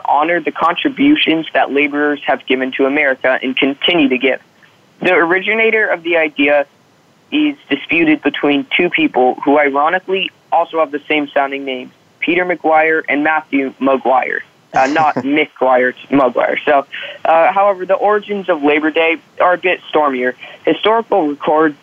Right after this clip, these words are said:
Speaker 1: uh, records show it started because of what was perceived as unfair labor practices in the rail car industry.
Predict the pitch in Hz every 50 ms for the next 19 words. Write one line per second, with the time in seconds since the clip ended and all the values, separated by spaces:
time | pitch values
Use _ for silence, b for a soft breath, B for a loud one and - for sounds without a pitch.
0 | _ - - 135 143 127 110 127 147 147 - 160 151 131 - - - 160 156 156
1 | 156 151 - _ _ - - 185 185 - _ - - - 143 143 151 160 180 180
2 | 175 - - 156 156 - 175 151 156 143 147 156 151 - 151 147 - - 143 -
3 | - - 160 165 170 160 156 - 139 143 - - - 160 175 175 - - 170 165
4 | 151 139 143 147 151 143 143 143 139 - - 143 143 143 - 135 131 - 123 127
5 | 127 - _ B B B B B B B B - 151 156 151 135 131 156 160 156
6 | 151 - - 139 127 - - 127 123 123 - - - 127 123 -